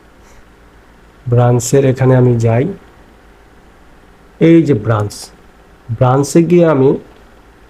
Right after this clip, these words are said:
উম, কি করতে পারি, আহ, সাজেশন কোথায়? সাজেশন এখানে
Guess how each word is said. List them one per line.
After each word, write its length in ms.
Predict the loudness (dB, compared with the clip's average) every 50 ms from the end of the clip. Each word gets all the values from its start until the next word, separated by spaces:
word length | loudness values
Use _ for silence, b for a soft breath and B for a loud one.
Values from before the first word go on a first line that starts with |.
| _ -2 0
উম, 480 | 2 2 2 2 2 2 2 2 0 -2 -4 -6 -4
কি 100 | -4 -4 0 0
করতে 220 | -2 -2 0 -4 -2 -2
পারি, 180 | -2 0 2 0 0 -2 -6 -16 -20 -20 -20 -20 _ _ -20 _ _ _ _ _ _ _ _ _ _ _ _ _ -20 _ _ _ -8 -6
আহ, 200 | -6 -6 -8 -10 -14 -20 -20 -20 -20 _ _ _ _ _ _ _ _ _ _ _ _ -20 _ _ -20 _ -20 -20 _ _ -18 -8 -6
সাজেশন 640 | -4 -4 -2 0 0 0 0 -2 -2 -2 -2 -2 -2 -2 -4
কোথায়? 320 | -8 -6 -6 -4 -4 -4 -6 -8 -16 -20 -20 -20 _ _ -20 _ _ _ _ _ -8
সাজেশন 480 | -4 -4 -4 -2 -2 -2 -2 -2 0 0 0 0
এখানে 220 | 0 -2 -2